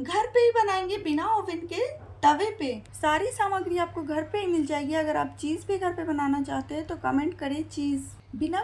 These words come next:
कोई केमिकल यूज़ किए इस चीज़ को मैंने घर पे ही तैयार किया था, तो अगर आप भी देखना चाहते हैं तो कमेंट ज़रूर करिएगा। आप लोग like करना भूल जाते हैं, इसलिए पहले like करें, उसके बाद start करेंगे recipe। पालक पिज़्ज़ा बनाने के लिए सबसे पहले हम लोग पालक लेंगे और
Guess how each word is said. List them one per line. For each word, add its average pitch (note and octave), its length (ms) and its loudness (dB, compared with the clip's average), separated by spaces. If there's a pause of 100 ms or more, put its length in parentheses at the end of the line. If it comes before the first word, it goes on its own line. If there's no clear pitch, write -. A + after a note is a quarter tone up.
कोई G4+ 220 2
केमिकल F4 540 0
यूज़ F4 240 -2
किए E4 180 -2
इस E4+ 240 -2
चीज़ E4+ 220 -2
को E4 100 -2
मैंने D#4 240 2
घर C#4 240 0
पे F#4+ 140 -2
ही F#4+ 120 0
तैयार D#4 420 0
किया D4+ 220 -2
था, D4+ 180 0
तो - 140 -4
अगर C#4 240 0
आप D4+ 300 2
भी F#4+ 100 2
देखना D#4 380 0
चाहते C#4+ 340 -2
हैं E4 160 0
तो F4+ 100 -4
कमेंट D4+ 400 2
ज़रूर D4 320 -2
करिएगा। B3 420 -2 (200)
आप F4 240 4
लोग A4+ 160 2
like G4 240 4
करना F4+ 300 2
भूल D#4 260 -2
जाते D#4 300 -2
हैं, D#4+ 80 2
इसलिए E4 260 -4
पहले D#4 260 -2
like D4 300 0
करें, F4 240 -2
उसके G4 260 -4
बाद C#4+ 260 2 (180)
start C#4 420 2
करेंगे C4+ 320 0
recipe। A#3 540 -8 (200)
पालक D4+ 420 6
पिज़्ज़ा G#4+ 280 0
बनाने E4+ 380 0
के D#4 140 -2
लिए D#4 180 0
सबसे D4 300 -4
पहले C#4 220 0
हम C#4 160 4
लोग C#4 180 0
पालक C4+ 360 2
लेंगे C4+ 260 4
और F#4+ 120 4